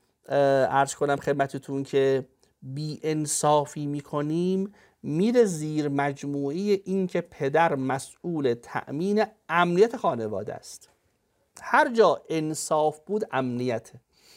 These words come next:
بی انصافی بود ناامنی است. دقت فرمودید، ناامنی است، ناامنی است. اه، سه، پدر اهل استبداد نیست، پدر مستبد نیست،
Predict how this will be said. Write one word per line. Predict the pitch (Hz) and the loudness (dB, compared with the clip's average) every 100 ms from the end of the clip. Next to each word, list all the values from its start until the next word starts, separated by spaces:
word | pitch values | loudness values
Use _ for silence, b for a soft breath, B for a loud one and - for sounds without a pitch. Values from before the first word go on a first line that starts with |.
| b b - | b b -12
بی | 143 151 160 160 | -8 -6 -4 0
انصافی | 160 156 - 151 151 147 156 | 0 0 0 2 2 0 -4
بود | 185 208 | -4 -4
ناامنی | 147 127 123 - 120 117 120 135 123 | -2 0 -2 -2 -4 -2 -2 -2 -4
است. | - - _ | -12 -18 _
دقت | 131 127 131 135 | -4 -2 -2 -2
فرمودید، | 123 135 139 131 | -4 -4 -4 -2
ناامنی | 117 110 - 117 117 117 104 | 0 0 -2 -6 -4 -6 -6
است، | - - | -12 -10
ناامنی | 120 117 - 110 104 98 | -4 -2 -2 -4 -4 -6
است. | - - b b b b b b _ | -12 -20 b b b b b b _
اه، | 135 135 127 123 120 113 - | 0 2 2 0 -2 -4 -8
سه، | - - 254 240 135 - _ _ _ _ _ _ _ - | -4 4 8 6 4 -8 _ _ _ _ _ _ _ -2
پدر | 208 202 226 269 - | 0 2 2 2 0
اهل | 254 208 262 | -4 -2 -2
استبداد | 202 - - 196 185 214 240 | -2 -4 -4 -2 2 4 4
نیست، | 226 247 180 - - _ _ _ _ _ _ _ _ _ _ _ - | 0 -6 -8 -14 -20 _ _ _ _ _ _ _ _ _ _ _ 0
پدر | 202 269 285 | 4 4 4
مستبد | 214 190 - 156 170 160 | 2 0 0 0 2 0
نیست، | 127 107 - - - | -4 -8 -10 -18 -20